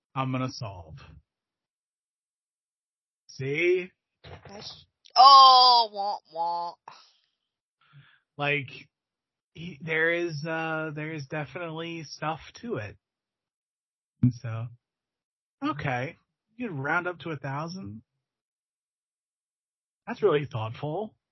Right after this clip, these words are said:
Speaker 2: <laughs>
Speaker 1: Do, do you remember,
Speaker 2: Thanks.
Speaker 1: do you remember in Jeopardy when if
Speaker 2: Mm-hmm.
Speaker 1: you didn't win, you got no money?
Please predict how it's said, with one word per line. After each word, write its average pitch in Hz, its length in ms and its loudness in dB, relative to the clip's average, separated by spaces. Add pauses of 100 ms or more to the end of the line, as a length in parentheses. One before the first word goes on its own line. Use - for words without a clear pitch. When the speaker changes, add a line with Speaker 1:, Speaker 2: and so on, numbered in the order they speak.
(300)
Speaker 2:
<laughs> - 20 -16 (920)
Speaker 1:
Do, 233 100 -2 (680)
do 233 80 -6
you 349 180 8
remember, 285 560 8
Speaker 2:
Thanks. - 260 -12 (520)
Speaker 1:
do 220 80 -6
you 262 260 10
remember 262 500 4
in 190 340 -2
Jeopardy 170 760 -2 (180)
when 151 460 -2 (260)
if 175 160 -2
Speaker 2:
Mm-hmm. 147 100 -10
Speaker 1:
you 180 120 -2 (120)
didn't 165 320 0 (240)
win, 139 440 -2 (300)
you 156 160 -8
got 156 300 0
no 139 300 -2
money? 135 440 -4